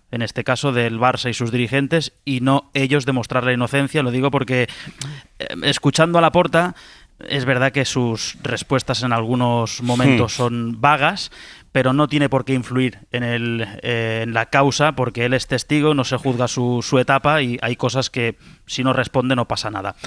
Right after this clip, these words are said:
Speaker 1: Por partes, él dice que los trabajos le llegaron en dos mil tres heredados del anterior mandato, es decir, de Joan Gaspar, que tenía entendido que los informes los hacía el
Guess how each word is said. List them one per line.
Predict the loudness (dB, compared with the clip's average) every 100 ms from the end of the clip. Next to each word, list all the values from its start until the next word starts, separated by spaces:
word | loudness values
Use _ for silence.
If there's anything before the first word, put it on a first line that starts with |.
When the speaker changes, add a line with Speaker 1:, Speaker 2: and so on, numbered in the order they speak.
| -14 -14 0
Speaker 1:
Por | 2 4
partes, | 4 4 0 0
él | 2 2 2 0 0 -4
dice | -6 0 0 0 0
que | 2 2 2 2 0 -2 _ _
los | -6 0 2 2 0 -2
trabajos | -2 2 2 2 0 -2 -6
le | -4 0 2 0
llegaron | -2 2 2 2 -2 -6 -14 -20 -8
en | -4 2
dos | 2
mil | 4 2
tres | 2 0 0 -4
heredados | 0 2 2 2 -2 -4
del | -2 -2
anterior | 0 0 0
mandato, | 2 2 2
es | 0
decir, | 0 0
de | 0
Joan | 0 0
Gaspar, | 0 2 2 2 -4 _ -20 -20 -20 -20 -20 0
que | 2
tenía | 4 4 2
entendido | 2 2 2 4 2 2
que | 0
los | 2 0 0
informes | 0 2 2 2 -2 -4
los | -2 0
hacía | 0 -2 2 2 2 0 -2
el | -2 -2 -2